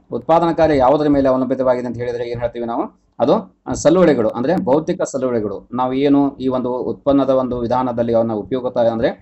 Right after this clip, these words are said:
ವಿಶೇಷವಾಗಿ ಏನ್ ಹೇಳ್ತೀವಿ ಅದಕ್ಕೆ? Factors of production, ಅಂದ್ರೆ ಉತ್ಪಾದನಾಂಗಗಳನ್ನ ಉಪಯೋಗ ಮಾಡಿಕೊಡ್ತೀವಿ. So ಆ ಉತ್ಪಾದನಾಂಗಗಳು ಏನಾಗ್ತವ? ಅವು ನಮಗೆ ಸಲುವಳಿಗಳು, ಅಂದ್ರೆ ಭೌತಿಕ ಸಲುವಳಿಗಳು ಅಥವಾ ಉತ್ಪನ್ನಗಳು ಅಂತ ನಾವು, ಆ, ಭೌತಿಕ ಈ ಒಂದು ಆದಾನಗಳು ಅಂತ ಹೇಳ್ತೀವಿ.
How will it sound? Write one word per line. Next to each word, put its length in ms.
ವಿಶೇಷವಾಗಿ 480
ಏನ್ 80
ಹೇಳ್ತೀವಿ 220
ಅದಕ್ಕೆ? 380
Factors 360
of 80
production, 360
ಅಂದ್ರೆ 160
ಉತ್ಪಾದನಾಂಗಗಳನ್ನ 960
ಉಪಯೋಗ 440
ಮಾಡಿಕೊಡ್ತೀವಿ. 720
So 80
ಆ 40
ಉತ್ಪಾದನಾಂಗಗಳು 680
ಏನಾಗ್ತವ? 320
ಅವು 160
ನಮಗೆ 540
ಸಲುವಳಿಗಳು, 420
ಅಂದ್ರೆ 240
ಭೌತಿಕ 400
ಸಲುವಳಿಗಳು 720
ಅಥವಾ 480
ಉತ್ಪನ್ನಗಳು 680
ಅಂತ 160
ನಾವು, 160
ಆ, 520
ಭೌತಿಕ 380
ಈ 80
ಒಂದು 220
ಆದಾನಗಳು 480
ಅಂತ 160
ಹೇಳ್ತೀವಿ. 400